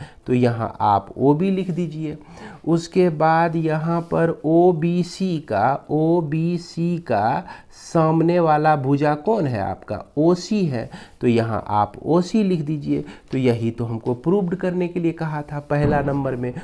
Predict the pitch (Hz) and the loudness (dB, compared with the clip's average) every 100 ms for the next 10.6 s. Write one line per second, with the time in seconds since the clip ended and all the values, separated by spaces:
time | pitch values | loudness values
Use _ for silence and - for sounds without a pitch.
0 | - - 147 151 143 165 156 151 147 139 | -16 -4 2 2 2 0 0 -2 2 2
1 | 139 143 - 185 185 - 156 - - - | 2 -2 2 2 2 -2 -4 -6 -16 -6
2 | 131 120 113 104 - 107 110 101 98 92 | 0 0 0 -2 -2 -6 -4 -4 -2 -4
3 | 92 147 190 160 165 170 156 147 147 - | -4 2 2 2 0 0 -2 -4 -6 -16
4 | - _ _ _ _ _ _ _ - - | -20 _ _ _ _ _ _ _ -16 -2
5 | 139 151 147 156 156 160 151 147 139 - | 0 0 0 -2 -2 -4 -6 -6 -8 -10
6 | - - - 160 135 107 - 107 98 - | -14 -18 0 0 2 -2 -4 -6 -6 -10
7 | - 143 170 185 180 139 120 101 - 95 | -6 2 4 4 4 0 0 -6 -2 -4
8 | 95 131 180 180 - - 160 147 143 190 | -2 0 0 -2 -14 -10 -2 0 4 6
9 | 214 156 160 139 139 175 180 - 170 160 | 6 6 -2 -2 -4 -4 -4 0 2 4
10 | 170 139 131 143 135 110 | 2 2 -2 0 0 0